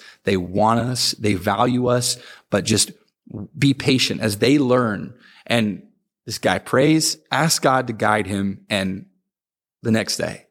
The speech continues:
I mean, like, I don't think we're gonna see, you know, everyone's gonna see that story, but I think that should be a huge motivator. And honestly, it, it's a great story to kind of end the season on because we wanna just talk a little bit about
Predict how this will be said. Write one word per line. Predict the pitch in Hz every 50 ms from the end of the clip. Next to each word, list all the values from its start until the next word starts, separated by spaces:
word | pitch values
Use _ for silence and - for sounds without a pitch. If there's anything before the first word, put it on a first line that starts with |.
| _ _ _ _
I | - 160
mean, | 190 196 185 180
like, | 165 156 139 - - - - - - _ _ _ _ _ _ _ _ _ _ _ _ _ _ _ _ -
I | 123 143
don't | 156 139 -
think | - 147 131 - -
we're | - 131 120
gonna | 127 123 117
see, | 117 - - 120 107 101 - - - _ _
you | - 117
know, | 101 -
everyone's | - 131 131 143 143 143 139 127
gonna | 135 143 139
see | 135 - - 143
that | 139 139 139 - -
story, | - 156 147 151 160 170 170 - - _ _ _ _ _ _ _ _
but | - 147
I | 175 185
think | 180 220 190
that | 202 185
should | - - 165
be | 160 175 160
a |
huge | 143 147 165 151 123
motivator. | 131 131 127 135 123 107 107 101 101 107 113
And | 120 -
honestly, | 117 127 135 147 143 - - 165 156 143
it, | 131 -
it's | 127 123 -
a | 120
great | 104 113 117 123 131 127 - - _ _ - _ _
story | - - - 135 113 117 117
to | 110 -
kind | - - 113 104
of | 95
end | - 107 113 113
the | 101
season | - - 113 104 92 107 113
on | 110 113 110
because | 107 - - 110 104 95 - - -
we | 120 120 127
wanna | 139 151 180 202
just | 185 156 135 -
talk | - 127 120 120 -
a | 113
little | 101 104 110 113
bit | 98 95 101 95
about | 95 95 92 90 92 - - _